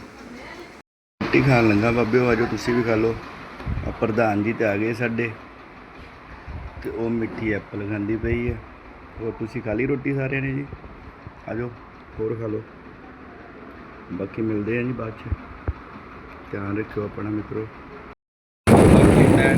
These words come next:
ਤੇ ਮਿੱਠੀ ਹੁਣ ਰੋਟੀ ਖਾ ਕੇ ਆ ਕੇ ਬਾਹਰ, ਜਦੋਂ ਮੇਰੀ ਬਾਬਿਓ ਛੁੱਟੀ ਹੁੰਦੀ ਆ, ਮੈਂ ਫਿਰ ਮਿੱਠੀ ਨੂੰ ਘੁਮਾ ਦਿੰਦਾ ਥੋੜ੍ਹਾ। ਪਿੱਛੇ ਬੈਠੀ ਹੋਈ ਆ ਦੇਖੋ, ਬਹੁਤ ਘੁੰਮਦੀ ਆ ਇਹ। ਜਿੱਦਣ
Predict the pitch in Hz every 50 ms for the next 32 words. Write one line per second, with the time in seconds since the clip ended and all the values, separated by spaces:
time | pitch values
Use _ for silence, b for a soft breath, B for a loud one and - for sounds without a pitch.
0 | - - - - - - - - - - 147 147 139 135 127 120 127 - - 143
1 | 139 127 131 127 120 120 - - 131 123 120 - - 131 127 - - - 117 120
2 | 123 135 147 151 135 110 - - - - - - - - - - - - - -
3 | - - - - - - - - - - 143 135 127 131 135 131 123 135 135 131
4 | 139 143 143 143 - 139 135 - - - 147 139 131 131 135 135 135 135 131 131
5 | - - - - - - - - 135 135 - - - - - - - 120 117 -
6 | 120 110 107 104 104 107 - 107 110 107 107 104 - - - 104 - - 107 -
7 | 110 101 95 - - - 127 127 113 104 98 101 104 104 104 104 98 - - -
8 | 104 - - - 95 - - - - - - - - - - - - - - -
9 | - - - - - - - - - - - - - - - - - - - -
10 | - - - - 123 123 131 135 143 139 139 - - - 139 131 117 - 110 107
11 | 107 107 104 104 98 98 101 101 101 - - - - - - - - - - -
12 | - - - - - - - - - - - - - - - - - - - -
13 | - - - - - - - - - - - - 139 143